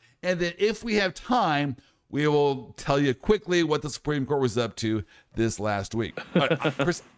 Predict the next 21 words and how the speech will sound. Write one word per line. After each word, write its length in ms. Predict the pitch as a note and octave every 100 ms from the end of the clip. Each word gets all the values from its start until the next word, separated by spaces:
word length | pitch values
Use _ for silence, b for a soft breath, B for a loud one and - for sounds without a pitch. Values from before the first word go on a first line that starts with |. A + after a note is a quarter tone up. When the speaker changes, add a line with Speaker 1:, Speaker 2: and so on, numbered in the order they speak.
| -
Speaker 1:
I 200 | C3 A3+
wanna 200 | D4+ A#3
start 260 | - C#3+
off, 220 | C3 A#2+ -
though, 200 | C2+ C#2
with 160 | G2
talking 480 | - - G#3 - G#3
about 260 | F#3+ D3+ A2+
an 120 | B2
issue 520 | D3 C3+ C#3 C#3 C3+ A#2+ b b b b b
that 120 | - A#2+
I 100 | C3
am 220 | B2+ B2+ -
passionate 760 | - - B2+ B2 A#2 - F#2+ F2+
about. 220 | F2+ B2
Speaker 2:
Near 200 | B2+ B2+
Speaker 1:
And 80 | B2+
Speaker 2:
and 60 | C#3
Speaker 1:
I 60 |
Speaker 2:
dear. 180 | A#2 G#2
Speaker 1:
hope, 200 | E3+ G3+